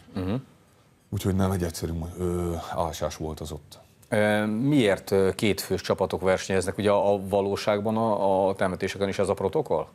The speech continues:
Speaker 2: Nem, a temetéseken öt fő szerepel. Ö, két kolléga ássa a gödröt, ugye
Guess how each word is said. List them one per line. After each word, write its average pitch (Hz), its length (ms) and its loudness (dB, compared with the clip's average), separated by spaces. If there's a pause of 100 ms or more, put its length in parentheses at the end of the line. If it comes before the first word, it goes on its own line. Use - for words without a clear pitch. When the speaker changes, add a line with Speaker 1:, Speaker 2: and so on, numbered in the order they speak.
(180)
Speaker 2:
Nem, 95 340 0
a 92 160 0
temetéseken 90 760 -4
öt 87 160 -6
fő - 180 -6
szerepel. 90 520 -4 (540)
Ö, 85 180 -2 (100)
két 95 260 0
kolléga 82 380 -2
ássa 78 240 -8
a 80 60 -8
gödröt, 92 400 -2
ugye 82 260 -4